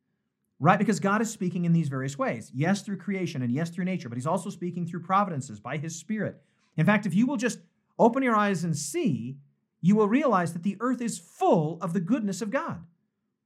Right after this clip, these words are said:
I mean, that's what the psalmist says in Psalm thirty-three, verse five. God's goodness is everywhere. You can see it everywhere. In a beautiful melody, in a,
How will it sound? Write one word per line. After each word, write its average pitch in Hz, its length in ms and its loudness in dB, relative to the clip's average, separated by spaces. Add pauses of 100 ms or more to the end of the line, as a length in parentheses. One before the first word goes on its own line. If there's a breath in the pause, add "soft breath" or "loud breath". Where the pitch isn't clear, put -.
(240)
I - 60 2
mean, 226 60 8
that's 277 160 4
what 262 80 -8
the 247 80 -8
psalmist 233 360 0
says 277 200 -2
in 185 60 -2
Psalm 185 240 -2
thirty-three, 202 400 0
verse 208 180 -6
five. 294 240 -6 (320 loud breath)
God's 233 320 4
goodness 254 340 0
is 220 220 -4
everywhere. 220 380 -2
You 165 80 0
can 214 120 0
see 269 220 -2
it 262 80 -2
everywhere. 240 560 -4 (480)
In 165 120 4
a 165 60 8
beautiful 220 560 4
melody, 175 560 0
in 165 120 0
a, 151 200 -2